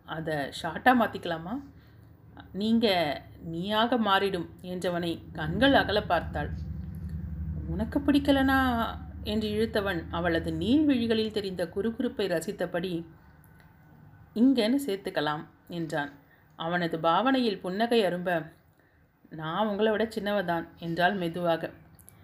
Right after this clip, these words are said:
"இதுக்கு தேங்க்ஸ் சொல்லணும்னு தோணுது, இருந்தாலும் ஃப்ரெண்ட்ஷிப் வேணாம்னு தடுக்குது" என்றான் சிரிப்புடன். அதே வேகத்தில், "நானும் தேங்க்ஸை எதிர்பார்க்கல" என்றாள்.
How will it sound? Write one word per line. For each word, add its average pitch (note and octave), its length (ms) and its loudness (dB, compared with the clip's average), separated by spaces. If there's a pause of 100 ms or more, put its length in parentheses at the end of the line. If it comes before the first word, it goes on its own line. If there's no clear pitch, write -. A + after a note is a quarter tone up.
(300)
"இதுக்கு D#3 680 -6
தேங்க்ஸ் F#3 480 -2
சொல்லணும்னு A#3+ 400 4 (100)
தோணுது, A3 460 0 (580)
இருந்தாலும் A#3 720 2 (140)
ஃப்ரெண்ட்ஷிப் A3+ 680 -2
வேணாம்னு A3 420 4
தடுக்குது" G#3 480 0 (220)
என்றான் F3+ 420 -4
சிரிப்புடன். F3+ 600 -6 (520)
அதே F3 320 2
வேகத்தில், G#3 540 0 (440)
"நானும் E3+ 460 -6
தேங்க்ஸை F3 420 -2
எதிர்பார்க்கல" D#3+ 600 -2 (240)
என்றாள். D#3+ 360 -4